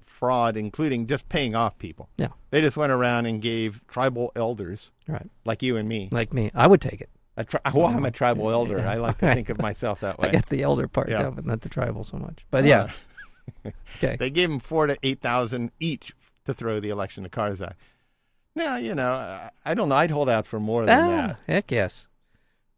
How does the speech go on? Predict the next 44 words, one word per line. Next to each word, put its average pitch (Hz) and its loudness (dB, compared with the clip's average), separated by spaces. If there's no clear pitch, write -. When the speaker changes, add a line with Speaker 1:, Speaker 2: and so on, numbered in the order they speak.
Speaker 2:
Yeah. 240 4
I - 4
mean, 165 6
'cause 156 8
Speaker 1:
Uh, - 2
what's 196 4
four, 175 0
Speaker 2:
'cause 233 10
Speaker 1:
what's, - 0
what's 180 2
four 190 4
thousand 139 2
buy 127 4
Speaker 2:
the, 113 4
Speaker 1:
in 110 -2
Speaker 2:
n-, 113 0
Speaker 1:
Afghanistan 117 0
Speaker 2:
well, 190 10
Speaker 1:
anyway? 101 4
Speaker 2:
a 139 8
lot. 135 10
But 147 10
Speaker 1:
Really? 143 12
Speaker 2:
I, 147 12
well, 214 8
yeah, 139 8
heck 170 0
yes, 92 -2
I'm 131 -2
sure 160 2
it 117 -4
does. - -8
It'll 175 4
Speaker 1:
What? 180 0
Speaker 2:
get 180 6
you. 160 6
It'll 156 6
probably 143 8
get 127 4
you 123 4
a 104 2
Yugo 131 4
at - -6
least. - -2